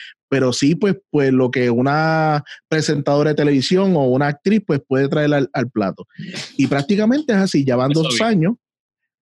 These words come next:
Speaker 1: Eh, Audioboom es mi, mi auspiciador, ¿no? Ellos me cogieron como, como parte de la, de la programación de,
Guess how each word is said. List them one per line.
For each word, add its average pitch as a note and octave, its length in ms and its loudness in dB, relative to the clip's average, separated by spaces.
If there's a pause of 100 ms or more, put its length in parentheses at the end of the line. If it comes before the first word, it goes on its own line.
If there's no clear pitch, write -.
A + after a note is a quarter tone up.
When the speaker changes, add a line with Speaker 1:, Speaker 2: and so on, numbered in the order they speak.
Speaker 1:
Eh, A#2 720 2
Audioboom B2+ 560 2
es D3 100 2
mi, C#3+ 600 2
mi B2+ 160 0
auspiciador, C3 580 -2
¿no? E3 120 2
Ellos C3+ 200 0
me B2+ 160 -2
cogieron B2 540 0
como, A2 640 0
como A2 220 -2
parte A2+ 360 -2
de B2 80 2
la, A#2 240 0
de A2 100 -2
la A2+ 120 -2
programación A2+ 680 -2
de, B2 500 0